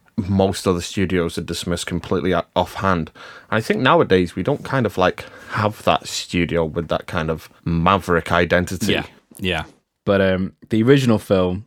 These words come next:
Speaker 2: it comes out on March the thirtieth,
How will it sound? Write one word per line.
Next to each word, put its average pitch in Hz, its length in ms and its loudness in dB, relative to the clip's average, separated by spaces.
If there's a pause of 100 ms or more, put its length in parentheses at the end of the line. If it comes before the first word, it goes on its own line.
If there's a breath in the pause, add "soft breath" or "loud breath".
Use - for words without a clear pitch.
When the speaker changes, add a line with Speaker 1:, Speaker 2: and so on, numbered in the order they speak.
Speaker 2:
it 98 160 0
comes 123 280 6
out 110 180 6
on 98 420 2 (280)
March 110 580 2 (140)
the 95 340 0
thirtieth, 98 920 0